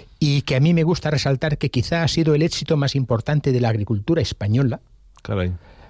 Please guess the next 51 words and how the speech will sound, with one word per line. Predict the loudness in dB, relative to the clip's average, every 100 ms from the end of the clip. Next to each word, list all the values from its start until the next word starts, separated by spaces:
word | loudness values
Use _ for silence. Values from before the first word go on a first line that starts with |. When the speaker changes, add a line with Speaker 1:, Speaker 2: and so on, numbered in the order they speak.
| -6 0
Speaker 1:
porque | 2 2 0 -2
es | 0
una | 2
variedad | 2 2
que | 0
se | 0 0
ha |
extendido | 0 0 2 2 0 -2
por | -2 -2 -2
toda | 0 2 2
la | 0
geografía | 0 0 0 0 0
española | -2 0 0 2 -2 -4
y, | 0 2
eh, | 2 0
allende | -2 0 2 2
los | 0 0
mares, | 0 0 0
en | 0 0
Argentina, | 0 0 2 2 2 2
es | 2
una | 2
variedad | 4 2 0 -4 -16 -20 -10
que | -2
además, | 2 2 0 -2
eh, | -2 -2 -2
eh, | -4 -6 -6 -6 -8 -12 -14 -8
es | -2 2
muy, | 4 4 2 -2 -4
eh, | -4
apreciada | -2 0 0 0 0 2 0 2
y | 2
muy | 2 0 -2 0 2
plantada. | 2 2 2 2
Yo | 2 0 -4 -12 -8
este | 0 0 0 0 2
mes | 2 2 2
de | 2
agosto | 0 0 -4
he |
estado | -2 -2
en | -2
Argentina | -2 -2 -2 -2
y | -2
he |
podido | -2 0 0
comprobarlo | 0 0 0 0 0 0
con | -2 -2
mis | -4 -6
propios | -6 -2 -2 0
ojos. | -2 -4 -16